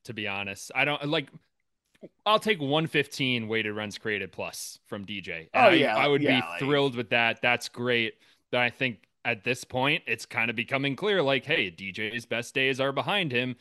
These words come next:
Speaker 1: He's got some injury concerns cropping up pretty regularly. There's no more juiced ball. He's not getting a little extra
Speaker 2: Yeah.
Speaker 1: power boost for going the opposite way in Yankee
Speaker 2: Right.
Speaker 1: Stadium.
Speaker 2: If,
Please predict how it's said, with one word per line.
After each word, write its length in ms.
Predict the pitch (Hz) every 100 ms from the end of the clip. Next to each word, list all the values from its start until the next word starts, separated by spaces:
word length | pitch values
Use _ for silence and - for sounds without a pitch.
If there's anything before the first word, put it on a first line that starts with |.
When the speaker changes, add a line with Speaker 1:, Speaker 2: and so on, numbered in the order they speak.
| _ -
Speaker 1:
He's 180 | 101 92
got 220 | 104 -
some 120 | 113
injury 300 | 147 151 143
concerns 500 | 135 120 131 127 120
cropping 380 | - 120 120 123
up 180 | 131 -
pretty 200 | 117 120
regularly. 720 | 147 160 143 131 127 127 131
There's 200 | 113 104
no 120 | 117
more 200 | 120 120
juiced 460 | 113 120 123 - 95
ball. 320 | 151 160 151
He's 160 | 120
not 160 | 131 131
getting 200 | 135 123
a 60 | 120
little 220 | 127 131
extra 300 | 123 123 120
Speaker 2:
Yeah. 180 | 98 92
Speaker 1:
power 240 | 131 143
boost 460 | 127 139 139 - -
for 140 | 117
going 240 | 104 113 107
the 80 |
opposite 420 | 113 120 113 - 113
way 220 | 117 120
in 80 | 117
Yankee 220 | 120 117
Speaker 2:
Right. 320 | 101 87 82
Speaker 1:
Stadium. 240 | 98 113
Speaker 2:
If, 60 | -